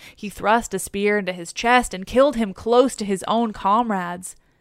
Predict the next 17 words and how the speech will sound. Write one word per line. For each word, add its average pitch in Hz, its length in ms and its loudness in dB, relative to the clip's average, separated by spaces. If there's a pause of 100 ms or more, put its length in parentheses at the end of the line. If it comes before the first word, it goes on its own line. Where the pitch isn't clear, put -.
(160)
These, 196 340 -2
for - 160 -6
all 262 300 6
their 214 180 4
sorrow, 220 460 6
could 226 180 -6
not 247 240 2
help 247 320 2
him, 214 160 -4
for 185 140 -8
they 208 340 4
were 190 180 -2
themselves 185 800 2 (260)
terribly 247 800 4
afraid 190 600 -2 (200)
of 180 140 0
Hector. - 560 -8